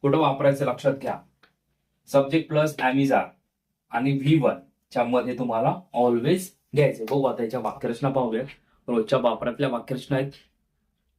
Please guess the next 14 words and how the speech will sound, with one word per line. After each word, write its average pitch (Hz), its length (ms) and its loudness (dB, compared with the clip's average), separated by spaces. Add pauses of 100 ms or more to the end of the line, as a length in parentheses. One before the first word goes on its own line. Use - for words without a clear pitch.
(380)
पाठ 117 260 0
करा 123 260 2 (480)
आणि 123 180 0 (160)
यूज 139 240 6
करा, 110 220 0 (480)
जोपर्यंत 120 480 0
तुमच्या 120 240 0
जिभेला 113 440 4 (180)
सवय 110 320 4
पडत 104 280 -2
नाही 165 220 0
तोपर्यंत. 110 520 2 (400)
ओके, 180 240 0 (340)
पहा, 143 200 4